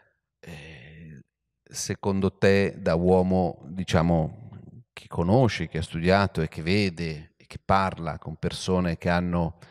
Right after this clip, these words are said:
eh, rapporti con il conflitto, mettiamola così, eh, quali sarà lo scenario prossimo futuro di,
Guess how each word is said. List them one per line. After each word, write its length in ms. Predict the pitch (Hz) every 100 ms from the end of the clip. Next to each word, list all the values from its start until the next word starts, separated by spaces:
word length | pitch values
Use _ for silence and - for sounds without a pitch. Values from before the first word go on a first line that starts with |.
| - - _
eh, 340 | 85 80 73
rapporti 760 | 76 - - 123 95 - 90 85
con 340 | - 85 82
il 260 | 82 78 -
conflitto, 720 | 85 85 - 87 - - 92
mettiamola 400 | 87 - 80 78
così, 380 | 76 80 87 117 156 _ _ _ _ _ _ _ -
eh, 580 | 90 90 87 87 82 _
quali 360 | - 113 110
sarà 500 | - 107 101 101 95
lo 140 | 87 85
scenario 640 | - 87 87 85 87 85
prossimo 480 | - 95 - - 92
futuro 560 | - 92 - 92 90 85
di, 160 | 87